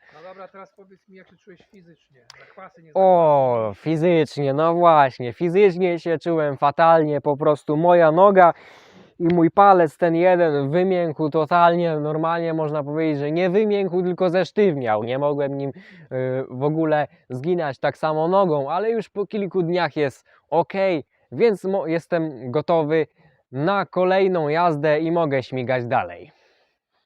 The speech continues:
Speaker 1: No to co, to w takim bądź razie to widzimy się tu do-, na torze następnym razem.
Speaker 2: Tak, widzimy się w kolejnym odcinku z tym crossem na torze,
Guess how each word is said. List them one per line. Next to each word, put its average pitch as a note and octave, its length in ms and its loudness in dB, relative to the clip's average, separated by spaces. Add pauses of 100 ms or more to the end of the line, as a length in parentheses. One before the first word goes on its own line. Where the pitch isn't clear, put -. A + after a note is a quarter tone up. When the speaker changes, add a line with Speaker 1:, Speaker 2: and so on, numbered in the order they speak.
(160)
Speaker 1:
No D3+ 140 -20
to F#3+ 120 -20
co, G3+ 220 -20
to D3+ 120 -20
w - 40 -20
takim D#3 280 -20
bądź D3+ 160 -20
razie D3+ 340 -20
to D3 80 -20
widzimy D3 400 -20
się - 240 -20
tu D3 80 -20
do-, C#3+ 100 -20 (1500)
na C3 120 -20
torze B3+ 280 -20
następnym F3 500 -20
razem. - 360 -20
Speaker 2:
Tak, C#4+ 500 -6
widzimy A3 420 -10
się G#3 180 -6
w - 140 -18
kolejnym A#3 560 -2
odcinku F3 480 -4
z - 80 -20
tym C#3+ 220 -4
crossem C#3 400 0 (340)
na D#3+ 200 -6
torze, D#3 480 -2